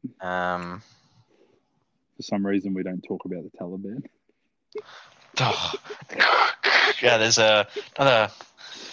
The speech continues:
Speaker 1: technical difficulty. Stop. Sorry, guys. Um, Bumble shit. Hinge. I don't know yet. I've only had it for a night,
Speaker 2: Man,
Speaker 1: so I'll
Speaker 2: and, uh,
Speaker 1: update you guys.
Speaker 2: just our, our closing statements. Fuck Tinder. Tinder can suck my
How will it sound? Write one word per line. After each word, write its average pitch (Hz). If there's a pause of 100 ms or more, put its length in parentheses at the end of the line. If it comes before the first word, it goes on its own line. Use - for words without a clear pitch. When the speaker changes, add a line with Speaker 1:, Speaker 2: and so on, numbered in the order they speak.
(220)
Speaker 1:
technical 110
difficulty. 113
Stop. - (120)
Sorry, -
guys. - (460)
Um, 110 (520)
Bumble 139
shit. 135
Hinge. 135
I 107
don't 107
know 101
yet. 101
I've 101
only 95
had 92
it -
for 95
a -
night, 95
Speaker 2:
Man, 127
Speaker 1:
so 87
I'll 90
Speaker 2:
and, 120
uh, 127
Speaker 1:
update 113
you 98
guys. 95
Speaker 2:
just -
our, 117
our 117
closing 123
statements. 139 (300)
Fuck - (100)
Tinder. 90 (500)
Tinder 113
can 101
suck 104 (280)
my 95